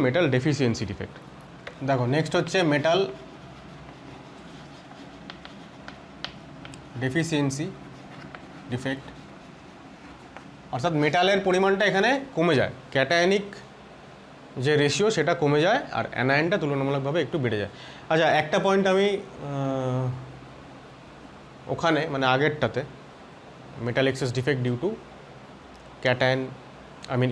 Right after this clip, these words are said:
interstitial cation, ওখানে আমি একটা point উল্লেখ করিনি, সেটা হচ্ছে, একটু note down করে নাও।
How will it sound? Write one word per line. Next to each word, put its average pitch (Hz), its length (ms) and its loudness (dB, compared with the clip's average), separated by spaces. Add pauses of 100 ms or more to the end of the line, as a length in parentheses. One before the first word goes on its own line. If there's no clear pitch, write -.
interstitial 139 600 2
cation, 135 220 0 (100)
ওখানে 143 220 0
আমি 151 160 4
একটা 143 140 0
point 147 260 0 (120)
উল্লেখ 139 280 0
করিনি, 127 220 -2 (520)
সেটা 139 200 0
হচ্ছে, 131 260 -2
একটু 135 400 -2
note 131 140 2
down 135 200 4
করে 127 160 4
নাও। 175 80 0